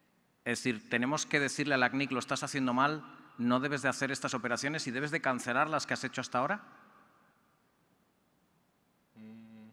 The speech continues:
Speaker 1: Fíjate la gravedad de la situación.
Speaker 2: No,
Speaker 1: Es decir,
Speaker 2: pues
Speaker 1: si no aprobamos esta, esta propuesta o una redacción alternativa, lo que le estamos diciendo a la cnic es, "Estás desobedeciendo el manual de políticas".
Speaker 2: No, no, mas estou dizendo apenas para interrir.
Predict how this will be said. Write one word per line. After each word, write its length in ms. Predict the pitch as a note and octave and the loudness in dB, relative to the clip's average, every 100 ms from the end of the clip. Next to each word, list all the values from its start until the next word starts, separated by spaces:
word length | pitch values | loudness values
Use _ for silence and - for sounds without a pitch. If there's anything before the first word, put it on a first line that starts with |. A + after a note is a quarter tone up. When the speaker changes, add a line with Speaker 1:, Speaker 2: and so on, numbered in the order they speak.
| _ | _
Speaker 1:
Fíjate 440 | - B2+ C#3+ C#3 D3 | -6 -2 2 2 2
la 100 | C3+ | 4
gravedad 380 | B2 A#2+ A#2+ | 4 4 2
de 60 | C3 | 0
la 100 | A#2+ | -2
situación. 480 | - A2+ G#2+ B2+ G2 - - - _ _ _ _ _ _ _ _ _ _ _ _ _ _ _ _ | -4 -4 -2 -2 -2 -10 -20 -20 _ _ _ _ _ _ _ _ _ _ _ _ _ _ _ _
Speaker 2:
No, 60 | D3+ | -6
Speaker 1:
Es 80 | B2 | 2
decir, 120 | C#3 | 4
Speaker 2:
pues 80 | B2 | 4
Speaker 1:
si 220 | - C#3 | 2 4
no 120 | C#3 | 6
aprobamos 580 | E3+ G3 F3+ F3 F#3 D3+ | 6 6 8 8 6 0
esta, 460 | D3 - C#3 B2+ - | 0 4 4 4 0
esta 320 | C3+ - B2+ | -4 0 0
propuesta 600 | C3 A#2 C#3 C#3 G3+ - - - | 0 2 2 0 -2 -2 -6 -10
o 160 | B2+ B2+ | 0 2
una 180 | D#3 F3+ | 4 2
redacción 420 | C#3+ A#2 - B2 | 2 0 0 0
alternativa, 640 | A#2+ B2 B2 A#2+ C#3+ F#3 - - - | 0 0 -2 -2 -2 -2 -4 -18 -6
lo 120 | B2 | -2
que 80 | B2 | 0
le 80 | A#2+ | 0
estamos 300 | A#2 C#3 D3+ | 0 0 0
diciendo 280 | D#3 D3+ D#3 | -2 -2 0
a 40 | |
la 120 | C#3 | 2
cnic 280 | C3 D3 D#3 | 2 0 0
es, 260 | C#3+ C#3 - - | -2 -2 -8 -8
"Estás 320 | B2 - D3+ | -6 0 0
desobedeciendo 720 | D#3+ D#3+ D3 C3 B2 C#3+ D3+ D#3 | 2 0 0 0 0 -2 -2 0
el 40 | |
manual 300 | C#3+ B2+ C3 | 0 2 2
de 80 | B2 | 0
políticas". 640 | B2 B2 G#2+ F#2+ F#2 - | -2 -4 -6 -8 -10 -8
Speaker 2:
No, 140 | C#3 C#3+ | -2 0
no, 140 | B2 | 2
mas 120 | A2+ | 0
estou 320 | A2+ - B2 | -2 -4 -2
dizendo 380 | B2 A#2+ B2 B2+ | -2 2 2 2
apenas 440 | A#2+ B2 C3 D3 - | 0 0 -2 -4 -6
para 280 | - C3 | -4 0
interrir. 880 | B2 C3+ C3 C3 G2+ A2 A2 - - | 0 0 2 2 4 2 2 0 -12